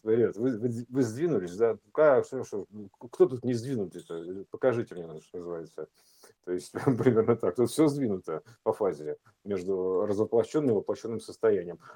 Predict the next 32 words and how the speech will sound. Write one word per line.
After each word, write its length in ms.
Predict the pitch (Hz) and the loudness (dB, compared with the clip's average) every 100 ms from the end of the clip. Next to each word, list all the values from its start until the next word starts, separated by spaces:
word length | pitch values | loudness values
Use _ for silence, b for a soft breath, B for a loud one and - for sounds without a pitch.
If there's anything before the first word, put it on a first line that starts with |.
| B | B
А 120 | 95 | 2
по-, 140 | - - | 4 2
и 80 | 156 | 2
поэтому, 540 | 135 127 226 240 147 120 | 6 12 12 10 4 0
причем 300 | 117 120 104 | -2 -4 -2
при, 140 | 123 - - | -4 -2 -2
при 120 | 220 | 2
том, 180 | 147 214 | 2 2
при 160 | 156 | 0
всем, 400 | 160 - 151 - - _ b b - | -2 0 0 0 -12 _ b b -4
это 200 | 120 123 | 0 0
все 140 | 127 135 | 0 0
находится 520 | 131 - 131 123 127 | 2 2 0 0 -2
в 160 | 107 117 | 2 4
одной 640 | 131 135 139 131 104 80 - _ _ | 4 4 4 4 4 0 -12 _ _
точке. 580 | 165 165 165 - 78 69 - _ _ - | 2 2 0 -6 -8 -8 -12 _ _ -4
То 100 | 107 | -4
есть 300 | 98 - - | -4 -10 -6
мы, 220 | 117 135 | 2 4
мы, 180 | 127 139 | 6 6
грубо 260 | 117 127 120 | 8 8 8
говоря, 260 | 123 127 | 8 8
мы 120 | 120 120 | 6 2
щ-, 240 | - 139 | -4 -10
щас 320 | - 147 - | 6 6 8
в 80 | 101 | 2
нас 300 | 175 220 - | 6 6 6
содержится 460 | 117 117 123 117 113 | 2 4 4 2 -4
наша 300 | 120 117 113 | -2 -2 -4
информационная 680 | 107 117 127 - 139 113 101 | -4 -2 -2 4 4 6 0
воплощенная 520 | 98 123 - 127 107 | 2 2 2 0 0
структура. 600 | - 151 160 139 95 73 | 0 -2 0 0 0 -2